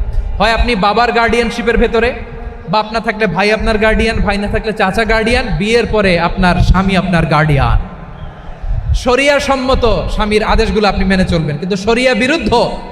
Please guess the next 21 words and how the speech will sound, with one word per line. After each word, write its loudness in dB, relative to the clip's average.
কোনো 0
আদেশ 0
মানতে 0
আপনি 0
বাধ্য 0
নয়। 0
আওয়াজ 0
করে 0
বলুন 0
সবাই, -2
ঠিক 0
কিনা? 6
এই -4
চারটা -2
কাজ 0
যদি -2
কোনো -2
নারী 2
করে, 2
বিশ্বনবী -2
বলেন -2